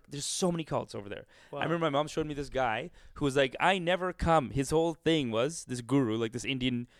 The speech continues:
Speaker 1: you know, like, a new, new guru comes out, and he's like, "I'm the reincarnation of Hanuman, and I never come, and the come stays in me, and it makes me big and strong."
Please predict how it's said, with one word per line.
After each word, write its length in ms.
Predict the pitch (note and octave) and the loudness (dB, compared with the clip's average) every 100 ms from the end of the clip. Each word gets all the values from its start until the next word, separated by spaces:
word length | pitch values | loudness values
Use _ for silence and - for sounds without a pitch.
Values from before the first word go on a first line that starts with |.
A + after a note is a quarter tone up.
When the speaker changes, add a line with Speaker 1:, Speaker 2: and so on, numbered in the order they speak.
| - | 2
Speaker 1:
you 60 | |
know, 80 | A#3 | 6
like, 120 | F#3 | 6
a 60 | D#3+ | 6
new, 340 | D3+ D3+ C#3+ B2+ | 4 4 4 4
new 220 | C#3+ C#3 | 4 6
guru 280 | B2 C3+ C3 | 4 2 2
comes 280 | C#3+ B2 | 0 4
out, 200 | B2+ C3+ - - - | 6 6 2 -14 -4
and 120 | - | 2
he's 140 | C#3+ C3 | 4 6
like, 140 | C3+ - | 6 6
"I'm 240 | D#3+ F#3+ | 4 6
the 100 | D#3+ | 6
reincarnation 500 | D3+ F3+ E3 E3 D#3 | 4 2 -2 -4 -4
of 60 | B2 | -6
Hanuman, 640 | B2 G3 G3 B2 C#3+ A3+ - - - | -2 0 2 0 0 -4 -10 -18 -4
and 140 | B2 | 0
I 100 | D3+ | 2
never 300 | D3+ D#3+ E3 | 2 2 2
come, 360 | - D#3+ B2 G#2 | 2 2 2 0
and 180 | B2+ C3 | -4 -2
the 40 | B2+ | -2
come 220 | - E3 | -2 -2
stays 380 | - D#3+ F#3+ E3 | -2 -2 -2 -2
in 180 | G#3+ D#3+ | -2 -2
me, 240 | C3+ F3 - - | -4 -6 -12 -6
and 120 | B2 | -4
it 80 | B2+ | -2
makes 180 | D#3+ - | -2 2
me 80 | C#3 | 4
big 160 | C#3+ | 4
and 80 | C3+ | 2
strong." 420 | - C#3+ B2+ A#2+ | 6 8 8 4